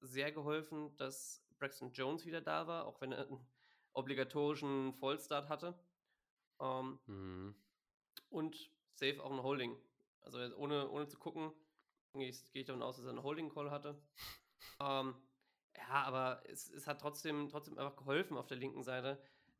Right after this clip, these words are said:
Speaker 1: da, ähm, den zu haben, der einfach viel bessere Qualität hat als Borum. So
Speaker 2: Mhm.
Speaker 1: leid es mir für Borum auch tut, der mir in ein paar Spielen gut gefallen hatte, aber die sah sicherer aus,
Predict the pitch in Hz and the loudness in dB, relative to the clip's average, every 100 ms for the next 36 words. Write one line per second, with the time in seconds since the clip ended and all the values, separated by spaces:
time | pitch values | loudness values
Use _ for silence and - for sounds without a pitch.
0 | _ - 127 127 135 135 131 - 131 131 | _ 0 4 6 6 4 2 0 0 2
1 | 135 131 - 135 131 131 131 143 135 131 | 0 -4 -2 0 0 0 0 0 0 -2
2 | - - - 135 131 - _ - - 143 | -2 -10 -16 -8 -8 -10 _ -16 -8 -4
3 | 143 143 139 131 123 156 156 147 123 139 | -2 -2 0 0 0 -2 0 -2 -2 -4
4 | - - 131 151 160 - _ _ _ _ | -8 0 4 4 0 -4 _ _ _ _
5 | _ - 98 101 127 139 143 131 - 135 | _ -6 -2 2 2 2 -2 -4 0 2
6 | 135 - - 170 190 - - 139 139 135 | 4 0 -2 -2 -2 -6 -8 -2 -2 -4
7 | - - 139 143 - 135 131 131 - 131 | -10 -12 -4 -4 -4 -8 -8 -12 -6 -4
8 | 135 139 - _ _ - 127 123 120 - | -2 -4 -6 _ _ -12 -6 -2 -2 -4
9 | - - _ _ _ _ _ _ _ _ | -20 -20 _ _ _ _ _ _ _ _
10 | _ _ - 131 139 135 165 175 123 117 | _ _ -8 2 4 6 4 2 0 0
11 | 117 - | -2 -8